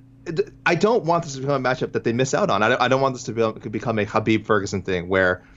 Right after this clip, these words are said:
uh, and again, uh, hard to blame the U F C and the matchmakers for that. They booked it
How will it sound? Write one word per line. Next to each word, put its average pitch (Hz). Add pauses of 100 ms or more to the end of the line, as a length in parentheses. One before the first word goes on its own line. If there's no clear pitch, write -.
(380)
uh, 120
and 139
again, 123
uh, 90
hard 127
to 117
blame 113
the 104
U 107
F 101
C 107
and 95
the 92
matchmakers 98
for -
that. 92
They 101
booked 104
it -